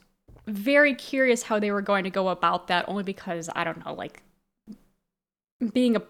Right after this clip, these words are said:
I, I, like, I was kind of like, "Okay, so, like, where does this, like, Songbird character play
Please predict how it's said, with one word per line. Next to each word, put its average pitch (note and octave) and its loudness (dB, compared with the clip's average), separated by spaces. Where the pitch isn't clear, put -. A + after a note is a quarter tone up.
I, D#4 6
I, - -4
like, C#4+ 6
I C4+ 8
was C#4+ 4
kind E4+ 4
of D#4 4
like, C#4 2
"Okay, A#3+ 2
so, A3 0
like, G#3+ 2
where A#3 6
does A#3 2
this, F#3 0
like, G3 0
Songbird G3 0
character F#3 -4
play F3 -4